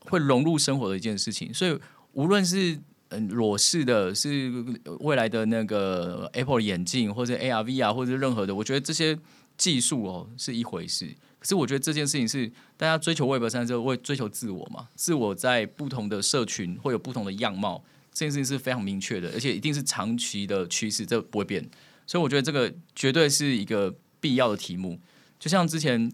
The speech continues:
大家都在讲这个A I Chat G P T 是改变世界的一个很大的一个推手，其实我，我，我觉得元宇宙其实也是，只是之前元宇宙讲得太空泛。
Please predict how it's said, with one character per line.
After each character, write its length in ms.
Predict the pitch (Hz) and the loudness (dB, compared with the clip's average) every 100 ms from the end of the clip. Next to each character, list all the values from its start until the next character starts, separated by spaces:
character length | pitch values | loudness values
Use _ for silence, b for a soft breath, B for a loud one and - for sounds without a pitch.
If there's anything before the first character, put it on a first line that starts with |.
| - | 0
大 120 | 151 | 2
家 60 | 143 | 4
都 80 | |
在 80 | 143 | 4
讲 220 | 127 98 | 4 0
这 140 | 92 107 | -2 -4
个 220 | 104 92 | -2 -2
A 120 | - | 0
I 80 | 123 | -2
Chat 160 | 120 120 | 0 -4
G 80 | 98 | -2
P 80 | 110 | -2
T 80 | |
是 120 | 110 120 | -2 -2
改 160 | 101 | -2
变 140 | 90 117 | 0 0
世 160 | 127 | -2
界 140 | 117 95 | -2 -2
的 60 | |
一 100 | 82 | -4
个 180 | 101 90 | -4 -4
很 160 | 95 90 | -4 -2
大 160 | 110 | 0
的 100 | 95 | 0
一 120 | 90 | -4
个 100 | 92 | -6
推 200 | 87 104 | -4 -4
手， 260 | 95 80 - b b b | -2 -4 -8 b b b
其 80 | - | -2
实 80 | 202 | 0
我， 120 | 135 - | 0 0
我， 220 | 120 110 | 0 0
我 140 | - | -2
觉 100 | 120 | 0
得 60 | 175 | 2
元 160 | 196 180 | 4 4
宇 20 | |
宙 100 | 156 | 4
其 100 | 143 | 4
实 80 | 117 | 2
也 140 | 98 | 2
是， 280 | - - 101 | 2 0 -2
只 120 | 110 | -2
是 140 | 131 | -2
之 160 | 143 180 | -2 -2
前 160 | 175 120 | 2 2
元 100 | 127 | 2
宇 40 | |
宙 80 | 131 | -2
讲 180 | 107 - | -4 -6
得 60 | |
太 60 | 117 | -8
空 240 | - 104 | -8 -10
泛。 200 | 101 95 | -6 -8